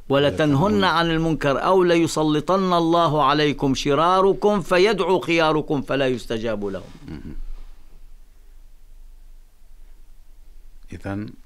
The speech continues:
Speaker 2: كان الم-، المطلوب أن
Speaker 1: ونحن
Speaker 2: تأمر،
Speaker 1: الآن إذا
Speaker 2: يأمر
Speaker 1: نظرنا
Speaker 2: الناس.
Speaker 1: إلى العالم، من المتسلط ومن المتحكم؟
Speaker 2: شرار الخلق.
Speaker 1: بالبلاد والعباد.
Speaker 2: نعم.
Speaker 1: شرار الخلق، شرار الأمة.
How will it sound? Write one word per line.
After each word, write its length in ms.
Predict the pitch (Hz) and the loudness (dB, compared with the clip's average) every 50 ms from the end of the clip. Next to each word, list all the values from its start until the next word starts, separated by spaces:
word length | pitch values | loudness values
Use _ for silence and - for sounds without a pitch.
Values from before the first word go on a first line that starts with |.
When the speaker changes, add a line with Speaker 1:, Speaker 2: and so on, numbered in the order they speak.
| - - - - | -20 -20 -18 -12
Speaker 2:
كان 240 | - 107 101 101 98 | -10 -8 -6 -6 -6
الم-، 260 | 95 95 95 95 - - | -6 -6 -6 -8 -8 -8
المطلوب 640 | 101 101 101 98 - - 113 123 135 147 156 143 143 - - - - - - - - - | -8 -8 -8 -8 -8 -6 -4 -2 -2 -4 -4 -8 -16 -18 -20 -20 -20 -20 -20 -20 -18 -12
أن 200 | - 113 110 98 - - | -8 -8 -8 -8 -6 -4
Speaker 1:
ونحن 240 | 147 151 135 165 151 | -2 0 0 0 0
Speaker 2:
تأمر، 120 | 165 170 165 | 0 -2 0
Speaker 1:
الآن 240 | 156 165 175 175 | 0 2 2 2
إذا 200 | - 147 147 143 | 2 2 0 2
Speaker 2:
يأمر 140 | 151 151 151 | 0 0 0
Speaker 1:
نظرنا 240 | 147 131 156 180 175 | 0 0 0 0 2
Speaker 2:
الناس. 160 | 175 170 156 | 2 0 0
Speaker 1:
إلى 160 | 156 156 151 | 0 2 2
العالم، 480 | 143 135 120 131 135 131 120 113 110 107 - - - - - - - - - - - | 2 2 2 2 2 0 0 -2 -4 -8 -12 -16 -20 -20 -20 -20 -20 -20 -20 -16 -10
من 260 | - 120 127 135 156 | -6 -2 0 0 2
المتسلط 920 | 185 202 190 180 175 165 151 156 - 139 - - 143 135 131 127 120 120 139 | 2 2 2 2 2 0 -2 -2 -2 -4 -2 -2 0 0 2 0 0 0 0
ومن 240 | 147 160 175 170 170 | -2 -2 0 0 0
المتحكم؟ 840 | 165 160 151 143 143 - 127 - - 131 - - - 127 107 101 98 - - - - - - - - - - - - - - - - - - - - - - | 0 0 0 -2 -2 -4 -4 -4 -4 -8 -8 -8 -10 -8 -8 -8 -10 -12 -18 -20 -20 -20 -20 -20 -20 -20 -20 -20 -20 -16 -14 -14 -12 -12 -12 -12 -12 -14 -14
Speaker 2:
شرار 420 | - - - 98 87 107 104 98 98 | -12 -10 -10 -8 -8 -8 -8 -8 -8
الخلق. 260 | - - - 92 92 - | -12 -12 -16 -18 -14 -10
Speaker 1:
بالبلاد 640 | 120 123 143 139 127 120 139 139 147 143 139 120 | -4 -2 -2 -2 0 0 0 0 0 0 0 0
والعباد. 640 | 131 135 127 123 117 101 120 123 117 123 120 110 104 92 | 0 0 0 0 -2 -2 -4 -4 -2 -2 -4 -4 -6 -8
Speaker 2:
نعم. 240 | 87 87 85 82 82 - - - - - | -10 -10 -10 -12 -14 -18 -20 -20 -20 -18
Speaker 1:
شرار 520 | - - - 175 175 185 180 170 160 151 | -12 -6 -4 -2 -2 -2 -2 -2 -4 -6
الخلق، 400 | 139 - - 147 135 120 - - | -6 -6 -6 -6 -6 -6 -6 -8
شرار 400 | - - 147 151 170 175 165 165 | -8 -6 -4 -2 -2 -2 -2 -2
الأمة. 440 | 156 147 - 147 139 131 123 113 | -4 -4 -4 -4 -4 -4 -4 -6